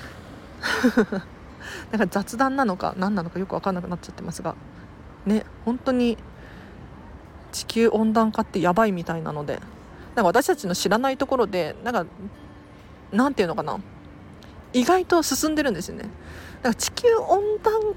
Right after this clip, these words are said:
化がダメっていうわけではなくって、結構人間が環境を荒らしてるっていうのかな。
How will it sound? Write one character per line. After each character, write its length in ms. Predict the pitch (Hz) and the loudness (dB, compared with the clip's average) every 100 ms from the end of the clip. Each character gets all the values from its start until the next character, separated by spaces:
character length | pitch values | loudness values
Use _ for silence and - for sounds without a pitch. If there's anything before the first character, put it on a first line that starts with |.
| - | 2
化 140 | 381 | 2
が 100 | 381 | 4
ダ 140 | 285 285 | 4 2
メ 100 | 330 | 0
っ 40 | |
て 240 | - - | -6 -4
い 60 | 226 | 2
う 60 | 202 | 4
わ 100 | 226 | 4
け 160 | 226 | 2
で 140 | 196 175 | 0 0
は 120 | 165 | 0
な 140 | 175 | -2
く 160 | 190 180 | -4 -6
っ 40 | 185 - - | -8 -14 -4
て、 280 | - 240 185 | 4 6 4
結 200 | - 403 - - - | 0 -4 -4 -4 4
構 460 | 233 220 233 190 - | 8 8 6 2 0
人 300 | 226 262 262 | 0 0 0
間 300 | 269 277 269 | 0 0 2
が 300 | 220 220 196 - | 4 4 2 -2
環 240 | 311 330 | -2 -4
境 220 | - 320 | -2 0
を 100 | 302 | 2
荒 60 | 233 | 2
ら 60 | 240 | 0
し 80 | |
て 100 | - | -2
る 60 | 226 | -6
っ 20 | |
て 140 | - - | -6 -10
い 40 | |
う 20 | |
の 60 | - | -8
か 80 | - | -10
な。 160 | 196 | -10